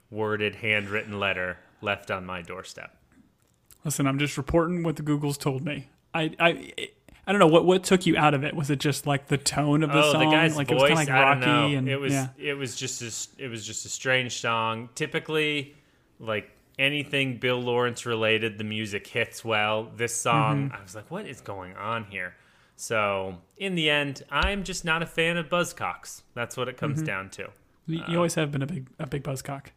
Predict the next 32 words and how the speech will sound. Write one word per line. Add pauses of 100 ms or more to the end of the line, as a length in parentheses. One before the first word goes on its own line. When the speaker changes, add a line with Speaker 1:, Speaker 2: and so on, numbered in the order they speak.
(280)
Speaker 1:
Put
it
on
the
billboard. (100)
Not
a
fan. (560)
Not
a
fan.
Speaking
of
things
I'm
not
a
fan
of,
Tom, (280)
I'm
not
a
fan
of
Dementors. (480)
All
right? (320)
Speaker 2:
<laughs>
Speaker 1:
And
this
tunnel